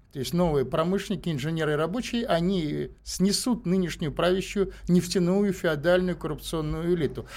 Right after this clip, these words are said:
Они не заинтересованы так же, как феодалы были не заинтересованы в строительстве железных дорог.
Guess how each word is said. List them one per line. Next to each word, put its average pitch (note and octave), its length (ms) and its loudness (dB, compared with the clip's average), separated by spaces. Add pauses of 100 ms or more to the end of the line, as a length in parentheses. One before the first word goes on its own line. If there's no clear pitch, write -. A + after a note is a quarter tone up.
(100)
Они F#3+ 220 4
не F#3 60 4
заинтересованы F3+ 640 2
так G3+ 240 2
же, G3 80 -4
как - 180 -14
феодалы F3 540 2
были E3 180 -4
не D#3 80 -6
заинтересованы C#3+ 480 -4
в - 40 -4
строительстве D3+ 340 -6
железных C3 480 -6
дорог. D3 400 -8